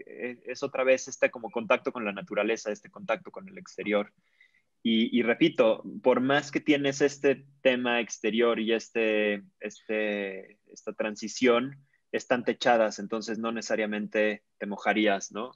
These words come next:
Circulando por este tema, por esta circulación. Ese creo que es un, un toque importante arquitectónico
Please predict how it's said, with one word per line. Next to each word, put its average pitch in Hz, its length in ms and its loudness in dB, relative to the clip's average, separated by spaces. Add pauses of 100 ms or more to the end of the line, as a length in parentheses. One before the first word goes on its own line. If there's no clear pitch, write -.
Circulando 104 560 -6
por 98 160 -10
este 101 200 -12
tema, 98 520 -12
por 104 120 -6
esta - 160 -14
circulación. 101 640 -8
Ese 104 160 -10
creo 117 200 -6
que 123 80 -2
es - 140 -6
un, 113 240 -6 (720)
un 113 380 -6
toque 123 280 2
importante 107 640 -2
arquitectónico 101 920 -6